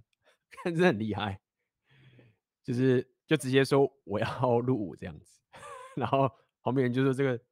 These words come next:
这，这个，这是什么，怎么一回事？”一个中国小子，然后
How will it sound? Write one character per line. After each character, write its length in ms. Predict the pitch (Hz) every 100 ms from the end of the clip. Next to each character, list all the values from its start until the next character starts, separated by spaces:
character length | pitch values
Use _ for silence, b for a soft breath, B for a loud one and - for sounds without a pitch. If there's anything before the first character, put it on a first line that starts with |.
| _
这， 160 | 127 - _
这 100 | -
个， 120 | 127 117
这 320 | - - 127
是 60 |
什 80 | 117
么， 120 | 104
怎 180 | - -
么 100 | 104
一 40 | 104
回 160 | 101
事？” 240 | 101 110 101 _ _ _ -
一 60 |
个 100 | 139
中 240 | 123 143 139
国 160 | 127
小 260 | 123 107 95
子， 200 | 95 104
然 160 | 98 107
后 340 | 127 113